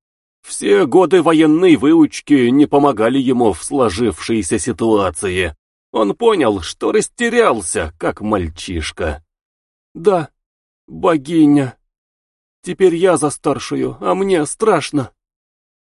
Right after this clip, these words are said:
Аккуратно, словно бесценное сокровище, он обнял огромными ручищами ее тонкий стан,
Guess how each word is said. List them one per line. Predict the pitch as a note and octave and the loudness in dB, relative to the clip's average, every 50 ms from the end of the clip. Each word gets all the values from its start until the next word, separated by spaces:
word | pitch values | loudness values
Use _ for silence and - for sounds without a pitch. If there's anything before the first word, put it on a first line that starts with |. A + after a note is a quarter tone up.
| _ _ _ _ _ _ _ _ _ _ _ _ _ | _ _ _ _ _ _ _ _ _ _ _ _ _
Аккуратно, | - E2 D#2+ E2 - C#3+ D#3+ F#3 E3+ - _ - A#2 A2 G2+ F2+ E2+ D#2+ D#2+ | -6 -6 -6 0 0 2 2 2 2 0 _ -6 -2 -2 -2 -2 -4 -6 -8
словно | - - - F#3 G3+ G#3 C#3+ A#2+ D3+ D#3 D3+ | -10 -10 -10 -2 0 0 0 2 2 2 2
бесценное | A2+ C#3+ E3 D#3 - _ _ - F3 D3 A#2+ A2+ A#2 B2 B2+ B2 B2 A#2+ | 2 0 0 -2 -2 _ _ 0 0 0 0 0 0 0 2 2 0 0
сокровище, | A2+ - - B2+ - - B2 B2 C3 B2+ G#2 A2 G#2+ - - - F#2+ F#2 F2 E2+ D#2 C#2+ | -2 -2 -2 -2 -2 0 0 2 2 2 2 0 -2 -2 -4 -8 -6 -6 -6 -6 -6 -4
он | E2 A#2+ D3 E3 F#3+ G#3+ | -2 -2 0 0 2 0
обнял | G#3+ F#3+ A2+ A#2+ A#2 A#2 G#2+ G2 F2+ | 0 0 0 0 0 0 0 0 0
огромными | F#2+ A2 A2+ A2 D#3 G3 G#3 F3 A2 G2+ G#2+ B2 C3+ C#3+ D3 | 0 -2 0 0 0 2 2 0 0 0 0 0 2 4 4
ручищами | D3+ E3 E3+ D#3 - - B2+ G#2+ E2+ - - - G#2+ G#2 G#2+ | 4 2 0 -2 -4 -6 -6 -6 -6 -6 -4 -2 0 2 2
ее | G#2 G2 F2+ E2+ A2+ D3 D3 D#3+ C#3+ | 2 0 0 2 2 2 4 2 0
тонкий | - _ - F3+ D3+ A2+ G2+ F#2 E2 C#3 C#3 C3 | 0 _ -2 0 0 0 0 -4 -2 -2 -2 -2
стан, | A2 - - - F#2+ F2 E2 D2+ C#2 - | -2 -6 -8 -6 -6 -4 -4 -6 -8 -10